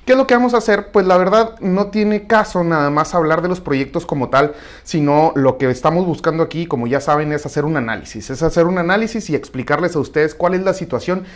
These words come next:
qué es lo que está sucediendo, para que ustedes ya tomen las decisiones y la opinión que consideren necesaria, ¿no? Entonces aquí se hizo toda una compilación de, de noticias, de cuál es el contexto, de qué está sucediendo,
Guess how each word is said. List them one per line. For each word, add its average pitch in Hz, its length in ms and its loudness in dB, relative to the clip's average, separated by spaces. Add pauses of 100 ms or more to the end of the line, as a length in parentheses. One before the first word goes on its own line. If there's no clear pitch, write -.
(200)
qué 180 100 4
es 196 60 4
lo 214 100 2
que 185 80 -6
está 175 180 0
sucediendo, 175 600 -2 (280)
para 143 260 4
que 160 160 4
ustedes 151 360 2
ya 151 180 2
tomen 160 360 0
las 139 140 4
decisiones 165 640 -2
y 147 220 2
la 135 140 4
opinión 131 520 0
que 127 240 -2
consideren 120 480 -2
necesaria, 101 520 -6
¿no? 170 160 -2
Entonces 156 360 -2
aquí 165 380 0 (280)
se 147 180 4
hizo 156 320 6
toda 160 280 6
una 160 220 0
compilación 143 680 -2
de, 131 460 2
de 123 100 0
noticias, 117 220 -4
de 156 400 0
cuál 135 140 2
es 135 100 -4
el 120 80 -4
contexto, 135 520 -2
de 123 120 -2
qué - 80 -4
está 127 180 -6
sucediendo, 135 680 -4